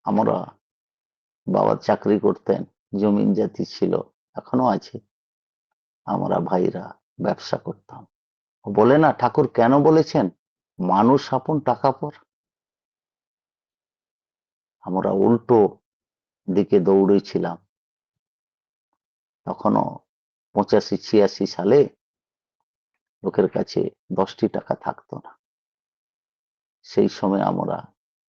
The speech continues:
হাজার হাজার টাকার ব্যবসা করেছি। কিন্তু একদিন ওই যে বলে না, ঠাকুর, ঠাকুরকে ঠাকুর বলা হয় কেন? যদি তার সন্তান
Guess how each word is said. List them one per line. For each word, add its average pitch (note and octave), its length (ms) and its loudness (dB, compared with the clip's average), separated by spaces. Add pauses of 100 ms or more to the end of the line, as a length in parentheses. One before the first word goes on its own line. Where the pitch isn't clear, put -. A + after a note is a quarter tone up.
(320)
হাজার G#2 380 0
হাজার G2+ 280 -4 (100)
টাকার F#2 300 -6
ব্যবসা - 380 -8
করেছি। - 440 -16 (720)
কিন্তু G#2+ 220 -12
একদিন A2+ 600 4 (1120)
ওই G#2+ 80 4
যে A2 100 6
বলে A2+ 240 4
না, A2+ 220 -2
ঠাকুর, C#3+ 480 2 (260)
ঠাকুরকে D3+ 480 2
ঠাকুর - 440 -2
বলা C3 260 2
হয় C#3 240 -2
কেন? - 220 -12 (2000)
যদি D3 240 6
তার D#3 220 4
সন্তান D3 800 2